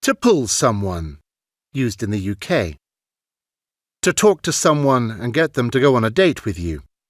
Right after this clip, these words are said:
This is a slang term and used in very casual language.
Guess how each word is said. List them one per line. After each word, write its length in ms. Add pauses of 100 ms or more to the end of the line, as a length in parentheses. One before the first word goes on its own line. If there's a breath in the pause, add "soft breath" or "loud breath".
(580)
This 200
is 120
a 100
slang 460
term 420 (340 loud breath)
and 160
used 360
in 160
very 340
casual 540
language. 680